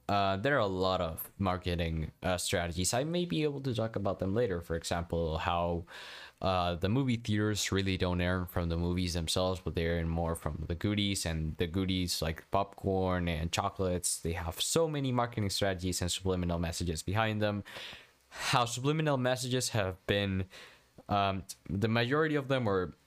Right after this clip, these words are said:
su-, subliminal messages in general, have overcome so many history and marketing,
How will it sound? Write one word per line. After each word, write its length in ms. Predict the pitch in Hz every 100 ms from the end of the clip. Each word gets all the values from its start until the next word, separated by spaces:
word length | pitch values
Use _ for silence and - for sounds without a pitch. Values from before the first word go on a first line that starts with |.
| -
su-, 300 | - - 110 -
subliminal 720 | 95 90 110 113 131 127 113
messages 460 | 110 110 - 101 101
in 80 |
general, 260 | 98 98 95
have 200 | 98 98
overcome 480 | 107 104 98 98 95
so 300 | - 107 110
many 260 | 110 107 98
history 540 | 101 92 - 95 92
and 120 | 92
marketing, 680 | 90 90 90 90 90 87